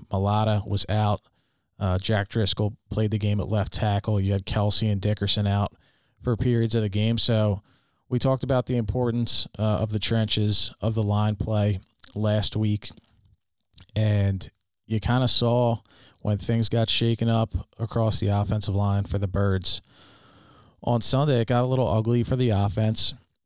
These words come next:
but they ultimately got the job done. The final drive, that, that was, that was kinda my big takeaway going into that final drive,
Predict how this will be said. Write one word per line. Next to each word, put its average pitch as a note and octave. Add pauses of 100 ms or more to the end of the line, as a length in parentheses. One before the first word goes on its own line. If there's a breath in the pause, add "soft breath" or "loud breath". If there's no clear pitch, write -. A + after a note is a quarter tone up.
(300)
but A2 (2000)
they A#2
ultimately A2+ (480)
got A2+
the A#2
job G#2+
done. G#2
The G2
final A2+
drive, G#2 (500 soft breath)
that, -
that C3+
was, -
that -
was D3+
kinda C3
my A2+
big A2
takeaway G#2+
going G#2+
into A2
that G#2+
final G#2
drive, G2